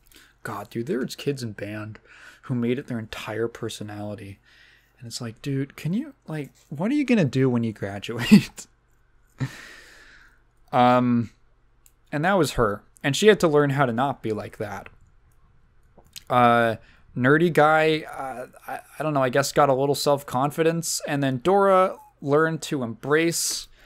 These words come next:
new experiences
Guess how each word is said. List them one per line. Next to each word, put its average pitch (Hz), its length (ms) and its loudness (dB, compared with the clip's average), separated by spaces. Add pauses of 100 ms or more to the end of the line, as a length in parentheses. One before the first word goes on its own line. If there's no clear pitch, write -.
(880)
new 170 340 4
experiences 131 1600 0